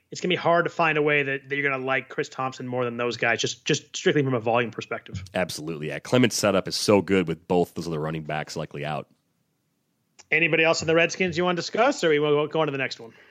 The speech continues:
Speaker 2: I, I kinda hate this team, uh, so
Speaker 1: I do
Speaker 2: not,
Speaker 1: too.
Speaker 2: not really. Uh, I mean, if, if you don't wanna play Thompson, you want exposure, you think Alex Smith's gonna throw it a lot, Jordan Reed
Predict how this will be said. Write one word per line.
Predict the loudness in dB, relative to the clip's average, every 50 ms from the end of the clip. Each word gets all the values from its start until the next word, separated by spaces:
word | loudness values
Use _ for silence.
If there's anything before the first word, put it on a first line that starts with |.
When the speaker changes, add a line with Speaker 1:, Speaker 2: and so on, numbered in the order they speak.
| _ -20 _ -4 0
Speaker 2:
I, | 0 0 0 0
I | -2
kinda | -2 2 2 2 2
hate | 2 0 -4 -4 -4
this | -6 -8 -6
team, | -4 -4 -2 -2 -2 -2 -4 -6 -8
uh, | -6 -4 -4 -4 -4 -6 -8 -10
so | -6 -6 -6 -4
Speaker 1:
I | -2 -2
do | -2
Speaker 2:
not, | -2 -4
Speaker 1:
too. | -2 -2 -2 2
Speaker 2:
not | 2 2 2 4
really. | 2 4 4 4 2 0 0 -2 -4
Uh, | -6 -6 -6 -4 -6 -4 -4
I | -2
mean, | 0 0 0 0 0 0
if, | -2 -4 -6 -10 -20 _ -20 _ _ _ _ _ _ _ _ _ _ -4
if | 2 6
you | 6
don't | 6 6
wanna | 6 4 2
play | 2 2 0 0
Thompson, | 2 0 0 0 0 0 0 2 2 4
you | 4 4
want | 4 2 2 2
exposure, | 0 -4 -2 0 2 2 2 2 0 -2 -2
you | -2 -2
think | -2 -2 -4 -4 -6 -4
Alex | 0 0 0 0 0 -2
Smith's | -4 -4 -4 -2
gonna | -4 -4 -4
throw | -4 -4 0 2 2
it | 2
a |
lot, | 4 2 2 2 0 -2 _ -4
Jordan | 0 2 2 2 2 -2
Reed | -2 -2 -2 -2 -4 -6